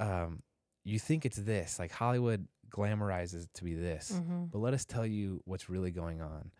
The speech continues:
Speaker 1: And I still feel so fortunate to be able to, like,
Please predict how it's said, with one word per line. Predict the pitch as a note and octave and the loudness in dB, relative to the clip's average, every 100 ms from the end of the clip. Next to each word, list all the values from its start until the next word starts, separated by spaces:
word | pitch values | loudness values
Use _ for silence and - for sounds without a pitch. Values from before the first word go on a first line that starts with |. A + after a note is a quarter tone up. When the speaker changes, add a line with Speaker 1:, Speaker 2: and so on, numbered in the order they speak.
| - _ _ _ | -20 _ _ _
Speaker 1:
And | - B2 | 6 8
I | |
still | C3+ - A#2+ A#2+ | 6 6 4 6
feel | G#2+ | 2
so | - G#2 | 2 0
fortunate | - G2 - F#2 D2+ | 2 0 2 -2 -2
to | F2 | 0
be | F#2 | 2
able | G2 F#2+ | 4 2
to, | F#2+ D2 | 0 -2
like, | E2+ D#2+ - | -2 -4 -12